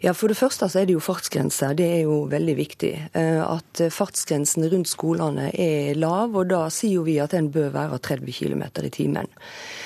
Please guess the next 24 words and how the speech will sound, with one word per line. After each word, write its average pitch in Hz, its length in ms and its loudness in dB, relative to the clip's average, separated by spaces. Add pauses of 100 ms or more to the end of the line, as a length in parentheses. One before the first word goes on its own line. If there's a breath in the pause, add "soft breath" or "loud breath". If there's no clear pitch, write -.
(260 loud breath)
Eh, 180 280 4
i 202 40 2
tillegg 233 360 2
så 170 120 -2
bør 185 160 4
det 180 80 4
jo 151 80 2
være 170 400 2
fysiske, - 720 0
eh, 143 1160 -2
tiltak 190 520 0
som 160 160 0
gjør 160 380 2
at - 120 -6
farten - 380 -2
faktisk - 680 -4
holdes 147 400 0 (240)
på 151 160 0
tredve 131 280 -2
kilometer. 143 540 -2
For, 156 380 -2
eh, 151 100 0
erfaringer 156 760 0
fra 165 500 -2